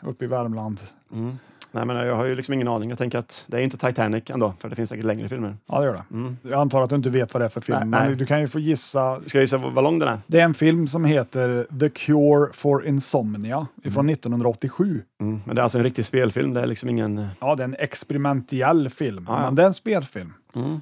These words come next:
Speaker 1: Men du kan ju få gissa hur lång den är.
Speaker 2: Ja, trettiosex timmar, gissar jag på.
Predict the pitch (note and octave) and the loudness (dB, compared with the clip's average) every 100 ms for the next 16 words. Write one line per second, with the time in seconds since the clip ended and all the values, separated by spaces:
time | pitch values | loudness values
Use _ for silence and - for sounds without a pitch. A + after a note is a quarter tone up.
0 | - C3 B2+ C#3 B2+ C#3+ C#3+ B2+ A#2+ B2+ | -6 -2 2 2 2 2 0 0 2 2
1 | F3 F3 C#3 A2+ F#2 - A#2+ C3+ C3+ - | 2 2 0 -2 -8 -8 -6 -6 -8 -10
2 | - B2 C#3 C3+ - D3 E3 C3+ - - | -8 -6 -4 -4 -4 -2 -2 -2 -6 -8
3 | A#2+ G#2 | -6 -6